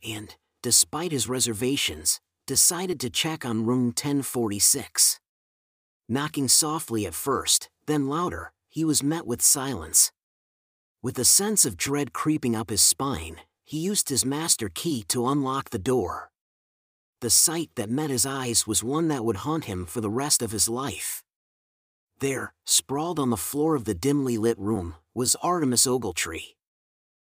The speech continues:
His shirt was bloodied, his face contorted in a grimace of pain.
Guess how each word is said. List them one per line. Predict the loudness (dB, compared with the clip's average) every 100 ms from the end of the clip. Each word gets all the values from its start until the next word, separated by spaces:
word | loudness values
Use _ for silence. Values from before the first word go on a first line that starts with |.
| _
His | -2 0
shirt | 2 2 2
was | 0 -2
bloodied, | -2 -2 -2 -6 -12 _ _
his | 0 2
face | 2 0 4 2
contorted | 2 0 2 2 2 -2
in | -4
a | -4
grimace | -2 0 2 2
of | 0 -2
pain. | -4 -4 -6